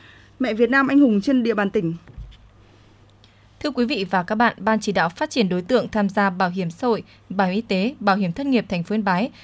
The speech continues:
Speaker 2: vừa tổ chức hội nghị đánh giá tình hình hoạt động đại lý thu bảo hiểm xã hội, bảo hiểm y tế trên địa bàn thành phố sáu tháng đầu năm, triển khai nhiệm vụ sáu tháng cuối năm hai nghìn không trăm hai mươi.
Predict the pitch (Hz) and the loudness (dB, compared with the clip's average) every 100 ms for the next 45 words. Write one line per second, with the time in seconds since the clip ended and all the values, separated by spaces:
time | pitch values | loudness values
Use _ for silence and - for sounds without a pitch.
0 | - 220 220 208 180 330 302 196 185 190 | -6 2 2 2 -2 -2 0 2 0 0
1 | 190 190 185 240 - 202 180 180 170 185 | -2 0 0 0 0 0 0 -2 -2 -2
2 | 180 190 170 175 185 214 226 190 180 170 | -2 -4 -2 -4 -4 -4 -2 0 -2 -4
3 | 160 247 220 - - - 190 185 220 214 | -6 -2 -2 -4 -16 -6 -2 0 0 0
4 | 180 214 240 247 185 185 175 180 165 180 | 0 0 -2 -2 0 -2 -2 -4 -4 -4
5 | 185 185 180 220 226 180 196 190 - - | -2 -4 -2 -2 0 2 2 0 -4 -18
6 | - 240 202 269 220 185 190 - 180 180 | -2 0 2 2 2 0 -6 -4 -4 -4
7 | 180 190 185 202 196 196 190 170 - 185 | -6 -2 -2 0 0 0 -2 -2 -4 -6
8 | 196 185 190 190 | -4 -2 0 0